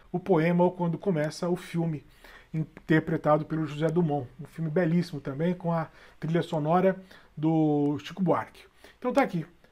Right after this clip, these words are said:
a questão uma, então, a primeira ocorrência da habilidade dezesseis. Depois,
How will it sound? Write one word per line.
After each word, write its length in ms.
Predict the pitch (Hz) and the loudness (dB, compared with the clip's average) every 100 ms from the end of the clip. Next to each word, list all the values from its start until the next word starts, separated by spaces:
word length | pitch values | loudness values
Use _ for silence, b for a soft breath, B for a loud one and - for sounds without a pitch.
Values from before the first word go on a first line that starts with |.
| _ | _
a 60 | 170 | -4
questão 480 | 190 180 214 170 139 - _ _ _ _ _ - | -2 0 0 0 -2 -14 _ _ _ _ _ 0
uma, 220 | 202 196 | 0 0
então, 340 | - 196 190 - _ _ - | 4 4 4 -6 _ _ -2
a 120 | 147 | -2
primeira 360 | 160 175 196 247 | 2 8 8 8
ocorrência 680 | 240 240 165 196 202 240 | 6 4 6 4 2 0
da 220 | 190 196 196 | 4 4 4
habilidade 800 | 175 190 170 151 165 165 202 196 b b b | 4 4 4 2 0 -2 -8 -10 b b b
dezesseis. 720 | 165 180 208 202 113 - - - b b - | -2 6 6 6 -8 -10 -18 -20 b b 4
Depois, 640 | 240 247 240 147 - - | 4 10 8 8 2 -14